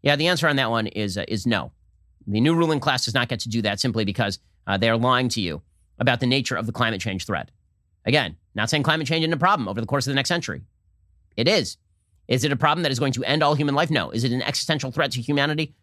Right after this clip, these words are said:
No. Is it something that we are going to be able to deal with as the world innately grows more and more prosperous, which is what's going to happen over the course of the next century, not according to me, according to William Nordhaus, who just won a Nobel Prize in Economics for his work on climate change?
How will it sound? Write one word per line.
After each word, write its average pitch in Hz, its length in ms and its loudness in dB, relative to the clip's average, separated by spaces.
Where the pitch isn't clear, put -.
No. 110 260 2
Is 107 100 0
it 117 100 -2
something 156 260 2
that 143 80 2
we 135 100 4
are 147 80 4
going 151 160 2
to 143 40 0
be 139 60 0
able 131 140 0
to 107 60 -2
deal 135 200 2
with - 120 2
as 135 220 2
the 143 60 -4
world 135 380 0
innately 139 560 2
grows 131 220 2
more 135 300 4
and 127 180 -2
more 120 120 0
prosperous, 131 480 0
which 117 140 -6
is 98 60 -4
what's 123 200 0
going 127 160 0
to 117 40 2
happen 131 220 0
over 123 80 0
the 104 80 -4
course 131 240 0
of 131 60 -2
the 123 60 0
next 123 120 0
century, 143 280 0
not 120 120 2
according 165 240 -2
to 180 80 0
me, 104 300 0
according 143 260 2
to 127 80 -2
William 156 320 2
Nordhaus, 156 380 2
who 127 60 -4
just 131 180 -2
won 147 100 0
a 135 80 2
Nobel 170 280 4
Prize 165 260 0
in 151 60 -2
Economics 139 480 2
for 127 100 -4
his 117 140 -2
work 165 200 2
on 135 120 -2
climate 143 260 -2
change? 190 300 -4